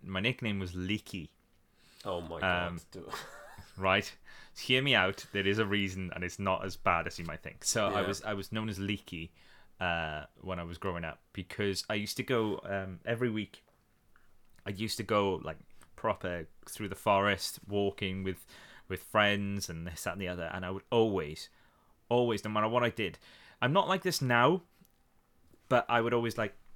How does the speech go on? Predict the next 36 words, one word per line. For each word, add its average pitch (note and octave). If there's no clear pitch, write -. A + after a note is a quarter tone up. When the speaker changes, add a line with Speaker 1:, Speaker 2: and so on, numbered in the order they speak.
Speaker 1:
try -
and A2
jump A2
on G2+
the G#2
rocks G#2
in A2
the G2
water. F#2+
I'd G#2
always G#2
try G#2+
and, F#2+
you G#2+
know, F2+
my, A2+
my, A2
my G#2
parents G#2
used F2
to F#2+
be F2+
really F#2
annoyed F2+
because F2+
I F2
used E2+
to -
come F#2
back E2+
with F2+
scars F#2
and, D#2+
you F2+
know, E2
<laughs> A#2+